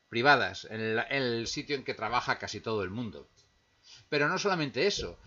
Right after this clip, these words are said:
exámenes como el actis no están reconocidos territorialmente en tantos sitios como los exámenes de Cambridge. Por ejemplo, ni siquiera todas las comunidades autónomas lo reconocen, ni todas las universidades.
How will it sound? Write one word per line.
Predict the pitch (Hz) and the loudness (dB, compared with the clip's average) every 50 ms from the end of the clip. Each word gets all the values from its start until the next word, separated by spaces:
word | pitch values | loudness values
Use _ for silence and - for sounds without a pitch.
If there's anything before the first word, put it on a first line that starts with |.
| - - _ _ - - | -20 -20 _ _ -16 -8
exámenes | - 131 - - - 147 147 147 147 147 139 | -6 -4 -2 0 0 2 2 2 0 0 0
como | - 151 143 147 | -2 -2 -2 0
el | 147 151 | 2 2
actis | 156 - - - 202 202 185 - - 139 | 2 0 0 -2 -2 0 0 -2 -4 -6
no | 139 139 156 | -6 -6 -6
están | 151 - 170 151 | -4 -4 -4 -4
reconocidos | - 143 120 131 120 117 104 - 147 139 123 123 - - | -4 -4 -6 -4 -6 -6 -6 -6 -4 -4 -2 -4 -4 -2
territorialmente | - 165 - 135 139 127 - 131 120 120 127 127 123 120 131 151 156 147 - - 110 104 98 92 - 123 | -2 -2 0 0 -2 -2 -2 -2 -2 0 0 0 -2 -2 -2 -4 -4 -6 -4 -2 -2 -2 -2 -4 -8 -12
en | 113 107 101 | -14 -10 -6
tantos | - 127 123 - 120 104 - | -6 -6 -6 -6 -8 -8 -8
sitios | - 135 120 - 110 110 104 101 101 - | -8 -10 -12 -8 -6 -6 -6 -6 -6 -10
como | - - 107 101 101 101 98 92 87 87 - - | -10 -10 -8 -8 -8 -10 -10 -10 -12 -14 -14 -12
los | 98 101 92 - | -12 -10 -10 -10
exámenes | 107 - 117 104 101 101 95 - | -10 -10 -10 -8 -8 -10 -10 -10
de | 101 - | -10 -8
Cambridge. | - 151 151 117 98 90 87 - - - _ - - - - - _ | -8 -8 -6 -8 -10 -10 -10 -12 -16 -18 _ -20 -20 -20 -20 -14 _
Por | - 120 117 | -6 -4 -4
ejemplo, | 107 - 127 120 139 170 165 | -2 -4 -6 -2 -2 -2 -2
ni | 147 120 | -2 -4
siquiera | - 110 101 131 143 135 - | -6 -2 0 0 0 0 0
todas | 139 135 131 123 | -2 -4 -2 -2
las | 120 113 | -4 -4
comunidades | - 117 110 113 110 110 110 107 101 - | -6 -8 -8 -4 -2 -2 -2 -2 -2 -4
autónomas | 110 95 - 120 110 110 101 104 98 | -6 -6 -4 -4 -4 -4 -6 -4 -4
lo | 101 95 | -4 -6
reconocen, | 87 87 80 92 113 156 151 - 110 92 95 98 | -6 -6 -6 -4 -4 -4 -4 -4 -6 -8 -6 -8
ni | 107 107 101 | -8 -8 -8
todas | - - 143 135 127 117 107 | -4 -4 -2 -2 -2 -2 -4
las | 110 107 - - | -4 -6 -8 -8
universidades. | 104 101 95 95 90 - - 101 92 117 139 143 117 98 95 87 - - | -10 -8 -8 -8 -8 -8 -8 -6 0 0 0 2 0 -2 -6 -8 -12 -18